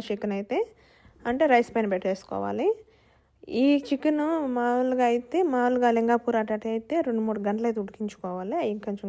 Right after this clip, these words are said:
గట్టిగా ఉంటాయి కాబట్టి నాటుకోళ్ళలాగా. అంటే బాయిలర్ కోడి అయితే ఇవి సేమ్ కువైట్లో కోళ్ళు బాయిలర్ కోడి టైప్ అనమాట. ఒక వన్ అవర్, ఒక వన్ అవర్ ఆపలా ఉడికితే సరిపోతుంది. ఈ విధంగా ఫ్రై చేసుకున్న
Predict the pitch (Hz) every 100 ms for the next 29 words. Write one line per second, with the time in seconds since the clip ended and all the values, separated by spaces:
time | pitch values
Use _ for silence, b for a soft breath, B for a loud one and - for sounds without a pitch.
0 | 196 190 214 208 202 185 175 180 247 240
1 | 196 196 - 185 180 190 185 214 381 b
2 | b b b b 226 214 208 214 226 233
3 | 214 202 208 285 403 - b b b -
4 | 240 254 254 240 277 262 233 233 233 226
5 | 220 262 294 233 233 247 196 226 226 190
6 | 190 185 185 214 269 440 - b b b
7 | 247 254 233 226 220 220 220 220 226 226
8 | 214 208 208 208 202 202 202 196 208 214
9 | 302 277 208 196 196 185 208 370 - b
10 | b b b b - 220 226 226 262 226
11 | 214 214 220 - 214